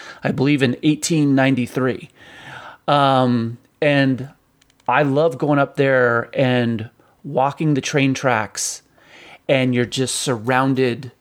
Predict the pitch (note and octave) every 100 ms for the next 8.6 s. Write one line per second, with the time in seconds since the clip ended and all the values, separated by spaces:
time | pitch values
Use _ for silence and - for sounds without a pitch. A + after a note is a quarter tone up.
0 | _ _ _ - A2 C3 A#2+ A#2+ A2 -
1 | _ _ - - - - - B2+ B2 A#2+
2 | - B2+ A2+ C3 A#2+ C#3 - - - -
3 | - - _ C#3 B2+ B2 B2 - B2 -
4 | - - - C3+ B2+ A#2+ - C3+ C3 -
5 | - D#3 A#2+ B2+ C3 A#2+ A2 G2 - -
6 | - - B2+ B2+ A2 D3+ D3+ C3+ B2+ -
7 | - C#3 - D#3 C3 C#3+ - - - C3+
8 | B2 B2+ B2+ A2 G#2